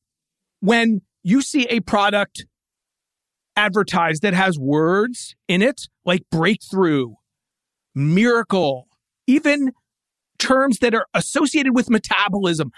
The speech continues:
metabolism boosting, metabolism reset,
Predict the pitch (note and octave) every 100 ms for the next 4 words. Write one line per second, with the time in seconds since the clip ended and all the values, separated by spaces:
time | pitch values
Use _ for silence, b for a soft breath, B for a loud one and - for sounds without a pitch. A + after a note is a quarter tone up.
0 | B - - - A#3 A#3 A#3+ G#3 A3+ D3
1 | C#3 G#3 A#3 - A3 F3+ B2 - _ _
2 | _ _ _ G3+ G3 - G#3 A3 G#3 A#3
3 | G3 A3+ D3+ C3+ E3+ A#3+ - - - -